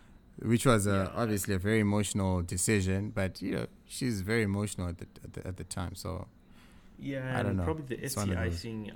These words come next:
Speaker 2: you, I don't know what headspace I would be in. Probably at that point, nothing matters. But I think you need to think about your kids as well,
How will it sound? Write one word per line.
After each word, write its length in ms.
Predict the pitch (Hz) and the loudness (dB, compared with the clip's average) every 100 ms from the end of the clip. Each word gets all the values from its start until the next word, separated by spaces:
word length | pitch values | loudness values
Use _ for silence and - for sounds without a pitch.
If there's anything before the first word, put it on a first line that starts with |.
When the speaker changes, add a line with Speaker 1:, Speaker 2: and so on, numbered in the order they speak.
| - - | -14 -12
Speaker 2:
you, 260 | 117 117 123 | -10 -6 -4
I 100 | 123 | 0
don't 160 | 123 | 0
know 80 | 107 | 0
what 180 | 95 95 | -4 -6
headspace 480 | 101 95 - 98 98 | -8 -10 -10 -10 -8
I 60 | 101 | -8
would 180 | 101 | -8
be 140 | 104 101 | -8 -8
in. 120 | 101 | -8
Probably 280 | - 117 113 | -6 -6 -6
at 100 | 101 | -6
that 220 | 95 95 | -8 -10
point, 240 | - 104 98 | -10 -10 -10
nothing 340 | 101 101 104 | -12 -12 -10
matters. 300 | 95 92 95 | -10 -10 -10
But 160 | - 113 | -6 -4
I 60 | |
think 260 | 120 202 - | -4 -8 -10
you 80 | 156 | -10
need 140 | 175 | -10
to 80 | 123 | -12
think 200 | - 160 | -10 -10
about 300 | 107 - - | -8 -10 -12
your 80 | - | -10
kids 300 | - 135 - | -8 -8 -8
as 200 | 127 - | -10 -10
well, 180 | 101 | -14